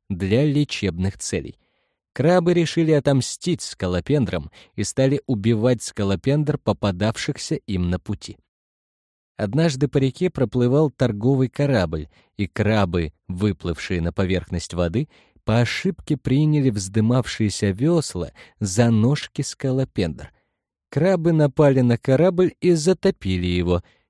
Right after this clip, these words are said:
и это событие до сего дня наводит ужас на скалопендр.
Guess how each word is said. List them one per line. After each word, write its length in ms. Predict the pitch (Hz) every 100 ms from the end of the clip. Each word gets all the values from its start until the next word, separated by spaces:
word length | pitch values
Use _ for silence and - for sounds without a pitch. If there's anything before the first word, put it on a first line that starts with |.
| _
и 60 | 110
это 240 | 110 107
событие 720 | 98 107 95 123 175 - 87
до 100 | 80
сего 320 | 85 92 87
дня 320 | 82 104 143 92 _ _ 95
наводит 760 | 101 101 95 123 143 151 - - -
ужас 640 | 113 120 107 131 - -
на 160 | 87
скалопендр. 800 | - - 92 98 87 80 73 -